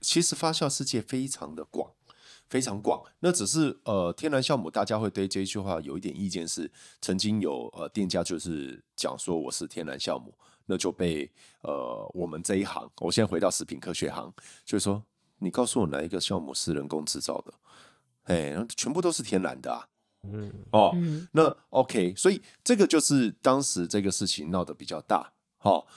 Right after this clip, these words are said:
Speaker 1: 那拉回来我们就会发觉说，在某个程度上，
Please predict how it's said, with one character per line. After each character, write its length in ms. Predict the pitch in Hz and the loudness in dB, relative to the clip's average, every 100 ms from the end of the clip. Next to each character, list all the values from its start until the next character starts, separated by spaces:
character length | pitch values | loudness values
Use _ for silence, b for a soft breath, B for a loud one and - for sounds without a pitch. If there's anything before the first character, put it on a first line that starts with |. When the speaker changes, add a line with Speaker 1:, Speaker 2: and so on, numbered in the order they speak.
| b b | b b
Speaker 1:
那 120 | 175 | 2
拉 220 | 202 220 | 4 4
回 160 | 208 151 | 4 6
来 120 | 117 | 6
我 140 | 95 | 4
们 80 | 90 | -2
就 100 | 135 | -2
会 120 | 139 | 0
发 200 | 127 127 | 0 -2
觉 200 | 127 87 87 | -2 -4 -4
说， 280 | 107 107 - B B B | -2 -4 -6 B B B
在 140 | - 208 | -4 0
某 260 | 151 82 | 0 0
个 100 | 85 | -2
程 260 | 92 95 101 | -4 -6 -4
度 220 | 147 117 | -2 -2
上， 420 | - 123 101 90 | 0 2 0 -2